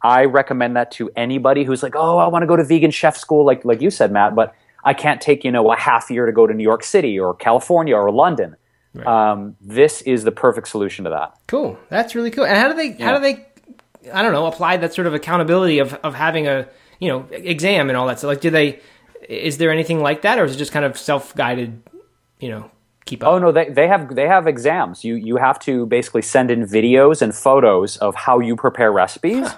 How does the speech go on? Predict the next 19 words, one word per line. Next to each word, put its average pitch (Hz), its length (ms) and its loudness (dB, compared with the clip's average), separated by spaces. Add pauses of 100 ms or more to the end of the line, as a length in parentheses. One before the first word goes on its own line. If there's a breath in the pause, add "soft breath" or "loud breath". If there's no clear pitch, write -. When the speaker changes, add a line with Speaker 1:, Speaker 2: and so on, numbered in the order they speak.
(380 soft breath)
Speaker 1:
and 143 120 0
then 131 80 2
Speaker 2:
Wow. 127 100 2
Speaker 1:
those 127 120 0
are 117 80 4
graded. 117 500 2
They 117 100 2
have 110 160 -4
graded 127 500 0 (140)
actual 127 480 0
exams, 120 440 -2
written 110 240 0
exams. 107 560 -4 (320 soft breath)
So 131 360 4
it's - 180 -4
visual, 160 800 4
it's 120 180 -6
written. 139 540 0 (100)
Uh, 107 360 4